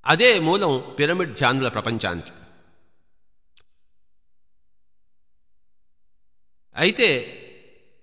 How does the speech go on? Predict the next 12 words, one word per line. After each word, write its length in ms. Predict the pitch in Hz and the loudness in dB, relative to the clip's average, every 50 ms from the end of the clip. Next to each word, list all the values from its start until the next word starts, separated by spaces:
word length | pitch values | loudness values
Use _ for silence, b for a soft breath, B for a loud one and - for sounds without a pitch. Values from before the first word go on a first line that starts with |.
| - 139 | -8 -4
మనం 380 | 147 165 190 196 185 - 107 | -2 0 0 0 -2 -4 -4
భౌతిక 400 | 117 131 147 185 208 220 254 240 | -2 2 2 2 2 0 -2 -4
లోకంలో 460 | 220 175 175 185 180 196 196 196 185 | -2 -2 -2 -2 -2 -4 -4 -4 -4
వచ్చింది 600 | 175 156 147 - 156 139 120 113 107 110 - - - - - - - - - - - - - - - - - - - - | -4 -4 -4 -4 -6 -4 -4 -4 -6 -6 -8 -14 -20 -20 -20 -20 -20 -20 -20 -20 -20 -20 -20 -20 -20 -20 -20 -20 -14 -8
భౌతిక 360 | 104 120 131 156 160 185 165 | -4 -4 -4 -4 -6 -6 -8
జీవితానికి 640 | 135 98 107 123 139 160 160 180 160 151 139 127 120 | -6 -4 -4 -4 -4 -4 -4 -4 -4 -4 -4 -8 -8
సమగ్ర 400 | - 110 110 120 127 139 135 127 | -6 -4 -4 -4 -4 -4 -4 -4
రూపం 340 | 113 117 120 - 135 123 | -4 -4 -4 -4 -4 -4
ఇవ్వడానికే. 600 | 117 104 113 110 113 113 117 101 - 123 110 92 - - - - - - - - - - _ - - - _ _ _ - _ _ - - - - - _ _ - - - - - - - - - - - - - - - - - - - - - - - - - _ _ - | -4 -4 -2 -2 -2 -4 -4 -6 -8 -8 -8 -8 -10 -16 -20 -20 -20 -20 -20 -20 -20 -20 _ -20 -20 -20 _ _ _ -20 _ _ -20 -20 -20 -20 -20 _ _ -20 -20 -20 -20 -20 -20 -20 -20 -20 -20 -20 -20 -20 -20 -20 -20 -20 -20 -20 -20 -20 -20 -20 -20 -20 _ _ -6
Physical 360 | 180 202 208 208 208 254 247 | -6 -4 -4 -2 -2 -2 0
life 460 | 226 196 185 180 170 135 107 95 - - - - - - - - - - - - - - - - - - - - - - - - _ - - - - - - - - - _ _ _ - | 2 4 4 4 4 4 0 -4 -6 -12 -16 -18 -20 -20 -20 -20 -20 -20 -20 -20 -20 -20 -20 -20 -20 -20 -20 -20 -20 -20 -20 -20 _ -20 -20 -20 -20 -20 -20 -20 -20 -20 _ _ _ -8
is 180 | 135 147 143 | -6 -6 -6